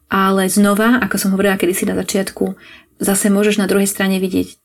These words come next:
Božie zázraky, akože vyslovene takto nazvem, že, že, že vidieť, ako sa človek z hriešného človeka premenia na,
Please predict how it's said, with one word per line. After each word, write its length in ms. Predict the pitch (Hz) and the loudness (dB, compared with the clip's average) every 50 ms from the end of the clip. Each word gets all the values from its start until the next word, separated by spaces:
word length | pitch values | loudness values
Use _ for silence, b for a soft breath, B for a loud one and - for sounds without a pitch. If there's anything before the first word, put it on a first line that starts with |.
| _ | _
Božie 320 | - 196 190 202 196 185 180 | -4 0 0 2 2 2 0
zázraky, 480 | 170 160 165 160 - 175 180 - 180 196 | 0 -2 -2 -2 -4 -6 -6 -4 -4 -4
akože 280 | 196 - 202 196 196 | -4 -2 -2 0 0
vyslovene 340 | 190 190 - - 202 190 180 | 0 0 0 0 0 0 0
takto 240 | 180 185 185 - - | -2 -4 -4 -4 -2
nazvem, 400 | 175 170 175 180 185 165 - 185 | -2 -2 -2 -2 -2 -2 -2 -2
že, 240 | 190 190 185 185 185 - | -2 -2 -2 -4 -2 -2
že, 200 | - 196 190 185 | -2 -2 -2 -4
že 140 | 185 185 185 185 | -4 -4 -4 -4
vidieť, 420 | 185 185 196 190 190 190 185 185 180 - - b b b b b b b b - - - | -2 0 0 2 2 2 0 0 -2 -8 -14 b b b b b b b b -8 -4 -4
ako 180 | 190 190 190 | -2 -2 -2
sa 120 | 190 - 175 | -2 -2 -2
človek 600 | - - - 214 208 220 226 240 220 202 202 - | -4 -2 0 2 2 4 4 2 2 0 0 -4
z 120 | 196 - | -6 -4
hriešného 520 | 196 196 190 190 196 - - 202 202 202 180 | -2 0 0 0 0 0 0 0 0 0 -2
človeka 400 | 185 - 190 185 190 196 - 170 | -4 -4 -4 -4 -2 -2 -4 -4
premenia 500 | - - 180 180 185 185 190 190 180 180 | -4 -2 -2 -2 -2 -2 -2 -2 -2 -2
na, 380 | 175 175 175 175 180 196 B | -4 -4 -4 -4 -6 -8 B